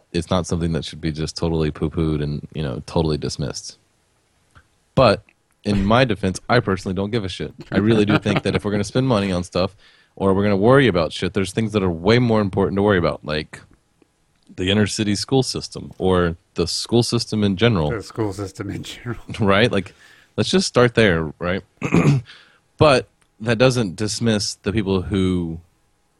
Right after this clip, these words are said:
Speaker 1: do consider it important. And it doesn't, like, belittle them in any way. I just personally don't care. Do I think it's something that it's okay to care about? Sure.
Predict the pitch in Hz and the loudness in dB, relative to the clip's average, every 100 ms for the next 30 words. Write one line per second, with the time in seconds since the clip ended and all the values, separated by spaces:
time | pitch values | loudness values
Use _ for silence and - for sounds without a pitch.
0 | _ - 131 110 95 85 80 73 78 57 | _ 4 4 4 0 -2 -4 -4 -4 -6
1 | - - _ _ 95 95 101 98 92 87 | -10 -20 _ _ -2 2 4 2 0 -2
2 | 85 78 - _ 98 92 90 87 87 82 | -2 -4 -10 _ 0 2 2 2 0 -2
3 | 80 76 73 - 90 98 107 - - 185 | -2 -2 -4 -2 0 2 0 0 2 2
4 | 90 80 78 85 - 87 - - - - | 0 -4 -4 -4 -4 -6 -6 -12 -10 2
5 | 110 139 131 143 127 123 117 101 120 110 | 4 4 2 2 2 4 4 4 0 4
6 | 123 107 131 131 143 - _ - 113 90 | 2 4 2 4 4 0 _ -4 0 0
7 | 76 | 0